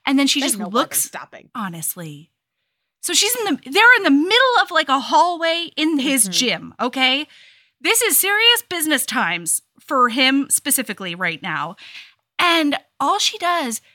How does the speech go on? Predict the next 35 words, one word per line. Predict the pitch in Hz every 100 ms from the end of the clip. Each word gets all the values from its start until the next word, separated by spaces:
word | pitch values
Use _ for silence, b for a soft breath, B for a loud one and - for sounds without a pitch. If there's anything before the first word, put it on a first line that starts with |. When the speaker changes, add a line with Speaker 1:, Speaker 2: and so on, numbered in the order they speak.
| b
Speaker 1:
is | 247 240
turn | - - 302 370
her | 349 330
head | 302 294 254
and | 226 214 208
look | 285 -
up | 302 320
at | 269
him | 180 202 180 175
with | 190
her | 185 196
big | 151 - 254 254 -
doe | 262 262 262
eyes. | 254 202 151 156 - b b b
There's, | 226 220
like, | 240 214
a | 185 156 _
beat | 285 302 311 - _ _
where | 254 277
they | 277 277
make | 269 -
eye | 226 254
contact, | 240 226 202 208 190 180 - - b b b b -
and | 277 269
then | 311 277
it | 277 349
is | 381 285 - _ _
on | 294 381 440 453 466
T | - - 285 285
M | 311 294
in | - 311 294 -
public. | - - - - 453 554 554 339 240 220 185 - _ - _ b b b b b b _ _ _
They | 370 392
just | 415 - - _ _
whoosh | 190 254 415 247 -